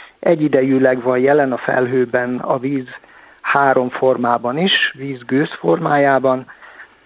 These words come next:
ö, jég, ö, formájában és ilyen félig megolvadt állapotban, félig megfagyott, félig megolvadt állapotban. És ezeknek a, ezeknek a komponenseknek a súrlódása, amit az ivatar felhő esetében a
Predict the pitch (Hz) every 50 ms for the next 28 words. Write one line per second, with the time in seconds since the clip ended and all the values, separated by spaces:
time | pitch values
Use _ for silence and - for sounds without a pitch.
0 | _ _ - - - 123 117 117 117 113 110 117 - - - - - - 147 139
1 | 147 160 170 175 170 165 170 165 156 151 151 143 123 - - - - - 147 147
2 | 143 135 131 131 135 131 127 131 127 131 127 123 123 120 - - 139 127 120 120
3 | - - 151 143 131 127 123 127 131 131 120 127 127 123 123 120 123 120 - _
4 | - - - - _ - 131 131 135 135 135 - - 156 147 135 151 160 175 196
5 | 180 165 - - - - _ - 156 147 127 127 120 131 143 147 - - - 127
6 | 127 120 - - 143 131 127 123 120 131 127 120 123 120 120 120 120 - - -
7 | 135 123 123 131 - - - - 135 - - - - - - - - - - -
8 | - - - - - 143 143 - 208 208 202 180 160 - - 160 156 147 - 160
9 | 143 139 139 135 131 123 - _ _ - - _ _ _ - 160 156 160 147 -
10 | - 143 143 139 - 147 135 135 131 - - - 175 180 175 170 - 156 143 135
11 | 131 127 127 - - 135 - - - 135 127 - - - - - - 170 165 170
12 | 156 147 143 143 131 131 135 147 147 - - 156 156 156 151 143 135 - - 143
13 | 139 135 175 175 160 147 143 - 135 135 - - - 143 139 135 131 131 135 135
14 | - - - - - 135 131 131 127 131 127 123 123